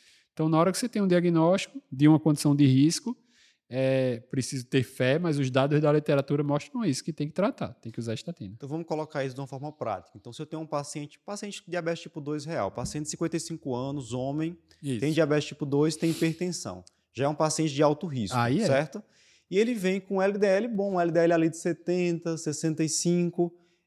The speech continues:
Speaker 2: Esse paciente, então, mesmo assim, tem indicação de estatina.
Speaker 1: Isso. Lembrar que essa história de meta, minha gente, a meta é pra você perseguir depois que você já começou o tratamento, não antes do tratamento, tá?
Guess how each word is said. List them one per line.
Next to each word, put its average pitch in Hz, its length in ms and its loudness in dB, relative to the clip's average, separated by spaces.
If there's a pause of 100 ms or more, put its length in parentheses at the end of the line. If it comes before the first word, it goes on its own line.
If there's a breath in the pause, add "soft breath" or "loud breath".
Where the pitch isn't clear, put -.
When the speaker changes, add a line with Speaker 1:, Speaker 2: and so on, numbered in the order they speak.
Speaker 2:
Esse 185 180 2
paciente, 185 480 2
então, 170 360 2
mesmo 208 400 6
assim, 202 340 0
tem 170 160 2
indicação 175 380 0
de 165 40 2
estatina. 160 540 4
Speaker 1:
Isso. 131 420 4
Lembrar 196 360 4
que 240 100 0
essa 233 160 2
história 165 300 2
de 185 120 -2
meta, 147 640 6
minha 113 200 6
gente, 101 340 -2
a 160 160 4
meta 147 580 6
é 139 120 2
pra 165 120 2
você 170 240 -2
perseguir 156 520 0
depois 190 340 2
que - 60 -14
você 233 180 -2
já 214 140 -2
começou 277 420 -2
o 202 60 -2
tratamento, 139 680 0
não 185 360 0
antes 175 180 0
do 190 140 -6
tratamento, 202 580 -4
tá? 147 260 -2